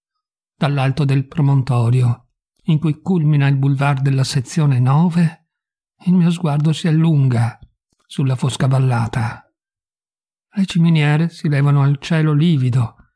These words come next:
come guglie di una cattedrale. È la conquista della nuova religione, il dogma delle industrie, il trionfo sublime del dio denaro. Intorno a me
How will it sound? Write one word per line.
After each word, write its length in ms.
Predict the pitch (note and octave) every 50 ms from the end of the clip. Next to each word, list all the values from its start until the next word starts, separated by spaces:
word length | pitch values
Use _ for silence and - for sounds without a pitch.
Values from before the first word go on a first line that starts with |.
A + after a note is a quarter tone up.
| _ _ _ _ _ _ _ -
come 220 | - - F#3+ E3 E3+
guglie 680 | E3+ F#3 D#3 C3 B2 A#2 A#2 G#2 A2 - - _ _ _ _ _ _ _
di 100 | - C#3
una 140 | C3 C3 B2+
cattedrale. 960 | - C#3 C3 - D#3+ C3+ B2+ A2 A2 A2 A2 A#2 A#2+ A2+ - - - _ _ _ _ _ _ _ _ _ _ _ _ _ _ _ _ _ _ _
È 100 | - D#3
la 140 | C#3+ C#3+ B2+
conquista 560 | - D3 C#3 C3 - - D#3+ - - - E3
della 240 | D3 D3+ D3 D3 C#3+
nuova 280 | C#3 C#3+ D3+ D3 D#3
religione, 880 | D3+ D#3 D#3 D3+ D#3+ C3+ B2 A#2 A2+ A2+ A2+ A#2 A#2+ - - - _ _ _ _ _ _ _
il 220 | - - E3 E3 D#3
dogma 400 | D#3+ F#3+ F#3+ E3 D3+ F#3 F#3 F#3
delle 300 | E3+ F3 F3 E3+ E3+ F3+
industrie, 720 | E3+ E3+ E3 D#3+ C#3 - - - C3+ B2+ C3 A#2 A2 - - - - _ - -
il 180 | F3+ D#3+ C#3 -
trionfo 480 | - F3+ E3+ D#3+ D3+ D3 C#3+ - E3+
sublime 720 | D3 - E3 C#3 A#2+ A#2+ A2+ A2+ B2 A#2+ G2+ - - _ _ _ _ _ _
del 280 | - - D3+ C#3 C3+ C3
dio 340 | B2+ C#3+ D3+ D3+ D3 C#3+ C#3+
denaro. 880 | C#3+ D3+ D3 C#3+ C3 A#2+ B2 B2 A#2+ B2 A#2+ A2+ G#2 - - _ _ _ _ _ _ _ _ _ _ _ _ _ _ _ _ _ _ _ _ _ _ _ _ _ _ _ _ _ _ _ _ _
Intorno 420 | - D3 C#3 - D3 C3 C3 C3 B2+
a 40 |
me 440 | A#2+ A#2 A#2+ A#2+ A2+ A2 - _ _